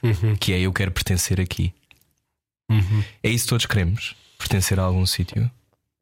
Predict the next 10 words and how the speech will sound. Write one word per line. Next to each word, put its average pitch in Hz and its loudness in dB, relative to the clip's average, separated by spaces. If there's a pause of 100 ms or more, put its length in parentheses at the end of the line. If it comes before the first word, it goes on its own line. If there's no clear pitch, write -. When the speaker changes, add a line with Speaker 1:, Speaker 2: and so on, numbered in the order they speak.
(960)
Speaker 1:
Ela 120 2
definitivamente, 123 0
ela 107 0
definitivamente, 113 0
há 123 -2
uma, 131 0
há - -2
uma 123 2
espécie 139 0
de, 113 0